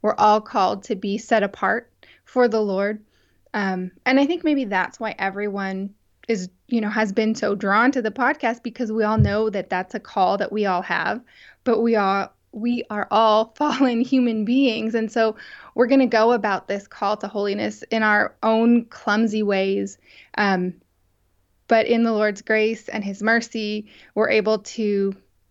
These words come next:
get back up when we fall and continue on this path, um, throughout <laughs> life,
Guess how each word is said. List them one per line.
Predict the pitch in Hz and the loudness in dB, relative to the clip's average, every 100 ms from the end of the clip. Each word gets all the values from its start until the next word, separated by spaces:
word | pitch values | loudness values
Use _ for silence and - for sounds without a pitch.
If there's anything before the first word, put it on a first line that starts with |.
| _ _ _ | _ _ _
get | - 226 | -2 0
back | 226 208 233 | 0 -4 -2
up | 220 220 | -2 -2
when | 208 | -6
we | 202 | -6
fall | - 208 202 208 - | -2 2 2 0 -2
and | 202 | -10
continue | - 202 196 214 208 214 | -10 -12 -10 -8 -8 -6
on | - 190 | -6 -6
this | 196 196 | -8 -10
path, | - 196 196 - _ - - - | -6 -4 -4 -10 _ -20 -20 -8
um, | 202 180 190 _ _ _ _ _ _ | -4 -4 -8 _ _ _ _ _ _
throughout | - 240 214 208 - 185 | 2 4 4 0 -4 -8
<laughs> | |
life, | 208 196 | -4 -4